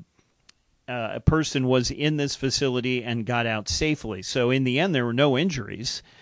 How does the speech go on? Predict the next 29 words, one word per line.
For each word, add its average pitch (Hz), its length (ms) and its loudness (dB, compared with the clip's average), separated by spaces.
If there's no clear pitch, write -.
Really 135 300 2
kind 131 320 0
of, 113 260 -4
uh, 110 280 0
really 135 420 2
good 117 220 0
fortune 127 440 -4
because 110 640 -4
the 110 140 -8
fire 131 440 -2
looked 113 240 -4
really 127 320 -2
bad 120 400 2
when 117 160 -2
it 110 100 -4
was 107 220 -10
initially 120 600 -2
reported 107 540 -2
around 101 320 -4
six - 300 -6
thirty 113 240 0
this - 240 -8
morning. 120 320 0
Um, 123 400 2
so 156 200 4
basically, 151 880 4
uh, 123 300 2
there 143 160 6
was 127 280 0